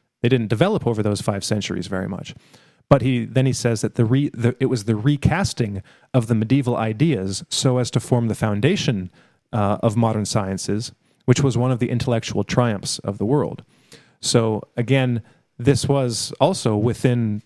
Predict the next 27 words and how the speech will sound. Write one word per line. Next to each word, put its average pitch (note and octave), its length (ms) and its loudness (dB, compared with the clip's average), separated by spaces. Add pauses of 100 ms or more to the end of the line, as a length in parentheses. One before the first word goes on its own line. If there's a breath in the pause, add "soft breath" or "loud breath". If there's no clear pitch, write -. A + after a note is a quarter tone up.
you G#2 80 -4
know, G2+ 120 0
the, G#2+ 160 0
the G#2+ 120 0
Christian - 360 0
tradition, A2 520 0
but B2+ 180 4
there, C#3 160 2
it D3 80 2
was C#3+ 140 0
like C3+ 180 -2
the, - 240 0
something F3+ 300 2
was C3 140 2
going C3+ 240 2
along B2+ 280 2
in A#2+ 80 2
a A2 40 0
certain A#2 280 0
way, A#2+ 180 2
but A2+ 120 -2
then A#2 100 2
another B2+ 340 2
element B2+ 500 -2 (200)
got A2+ 240 4
added A#2 260 2
in. A2 320 0